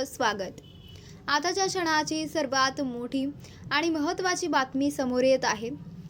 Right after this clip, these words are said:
सविस्तर बातमी जाणून घेण्यापूर्वी आपण जर चॅनलवरती नवीन असाल तर चॅनलला सबस्क्राईब करा, बेल आयकॉन प्रेस करा.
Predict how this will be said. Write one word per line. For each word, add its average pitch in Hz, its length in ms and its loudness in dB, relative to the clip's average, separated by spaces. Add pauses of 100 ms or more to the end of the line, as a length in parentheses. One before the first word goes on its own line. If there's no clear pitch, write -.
(140)
सविस्तर 381 520 4
बातमी 311 440 2
जाणून 269 380 2
घेण्यापूर्वी 277 600 2 (500)
आपण 339 320 2
जर 359 140 4
चॅनलवरती 285 720 0
नवीन 262 320 0
असाल 277 480 2
तर 277 100 -2
चॅनलला 254 600 0
सबस्क्राईब 294 680 0
करा, 294 300 6
बेल 254 300 0
आयकॉन 269 500 2
प्रेस 247 340 0
करा. 269 260 2